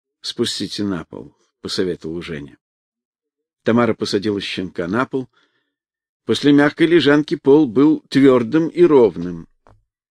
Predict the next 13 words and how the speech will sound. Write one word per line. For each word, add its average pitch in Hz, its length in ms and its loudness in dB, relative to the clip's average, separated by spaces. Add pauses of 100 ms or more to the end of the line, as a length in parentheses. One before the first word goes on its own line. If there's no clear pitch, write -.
(200)
Мне 117 180 2
показалось, 147 520 2
что - 200 -4
щенок 135 440 0
даже 135 220 0
попробовал 147 640 2
паркет 143 540 -2
лапкой. 110 760 -4 (1400)
Малыш 117 320 2
быстро 117 340 -2
освоился 123 580 2
в - 60 -20
комнате. 85 680 -6